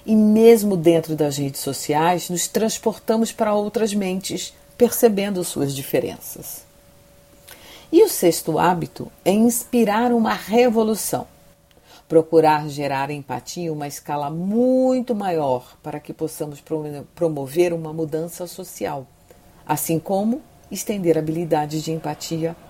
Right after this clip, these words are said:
para com a natureza. Então,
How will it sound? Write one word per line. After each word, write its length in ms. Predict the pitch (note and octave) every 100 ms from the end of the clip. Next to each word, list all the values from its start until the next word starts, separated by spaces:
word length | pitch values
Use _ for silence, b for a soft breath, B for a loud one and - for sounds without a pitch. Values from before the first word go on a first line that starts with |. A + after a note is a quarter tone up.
| -
para 200 | - F3+
com 280 | E3 - D#3+
a 40 | D3+
natureza. 800 | D3 C#3+ D3+ C3+ - - - - - - - - - - - - - B B B B
Então, 480 | D#3+ E3+ G#3 G3+ C3+